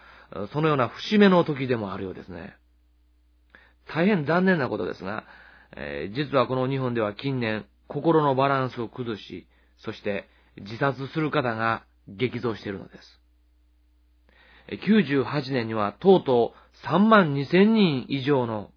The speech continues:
方が自殺されたのです。そして、えー、未遂者はその十倍、また自殺願望者の方はそのまた十倍であるというふうに言われているのです。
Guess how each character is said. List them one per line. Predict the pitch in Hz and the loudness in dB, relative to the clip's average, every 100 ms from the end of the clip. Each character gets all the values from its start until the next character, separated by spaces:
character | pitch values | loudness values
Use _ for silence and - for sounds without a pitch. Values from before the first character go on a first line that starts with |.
| _ | _
方 | - 113 104 | -14 -10 -8
が | 107 104 - - _ _ _ - | -6 -8 -10 -20 _ _ _ -18
自 | 101 | -12
殺 | 117 104 | -10 -10
さ | 113 | -8
れ | 107 | -10
た | 92 | -12
の | |
で | - | -20
す。 | - _ _ _ _ _ _ _ _ _ _ - - - | -20 _ _ _ _ _ _ _ _ _ _ -20 -14 -6
そ | 156 139 | -2 -2
し | |
て、 | - 123 120 - - | 2 0 0 -6 -12
え | 95 | -8
ー、 | 107 | -4
未 | 135 127 | -4 0
遂 | 160 | 0
者 | 143 131 | 2 0
は | 110 | -2
そ | - 139 | -4 -4
の | 135 | -4
十 | 113 104 156 127 | -4 -4 -2 -2
倍、 | 95 - - _ _ _ _ _ | -4 -10 -16 _ _ _ _ _
ま | 131 | -2
た | 156 131 120 - | 2 4 2 -4
自 | 117 | -4
殺 | 156 143 143 | 0 0 0
願 | 123 185 208 | 2 6 8
望 | 208 185 | 8 8
者 | 143 | 4
の | 120 | -2
方 | 120 113 | -4 -4
は | 107 123 107 - - - _ | 0 2 0 -4 -20 -20 _
そ | - 170 | -2 4
の | 190 | 4
ま | 180 | 4
た | 135 120 | 2 -2
十 | 117 139 | -2 -2
倍 | 110 101 | -2 -4
で | 104 | -4
あ | |
る | 110 | -4
と | 104 | -4
い | 104 | -4
う | |
ふ | 104 | -6
う | |
に | 104 101 | -10 -10
言 | - | -10
わ | 101 | -12
れ | 95 | -12
て | |
い | |
る | 87 | -16
の | - | -18
で | 202 | -20
す。 | - | -20